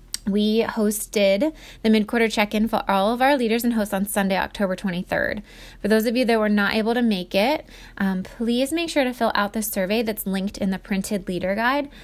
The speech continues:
by the end of this week. We would love to just see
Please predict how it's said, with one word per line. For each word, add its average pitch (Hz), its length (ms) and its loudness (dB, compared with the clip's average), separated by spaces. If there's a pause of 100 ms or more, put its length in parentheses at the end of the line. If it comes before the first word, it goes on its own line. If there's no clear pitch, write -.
(140)
by 220 200 6
the 220 80 0
end 202 200 0
of 196 80 -2
this 185 240 -4
week. 170 340 -6
We 208 140 0
would 208 120 0
love 185 500 0
to 262 200 2
just - 260 -4
see 208 400 2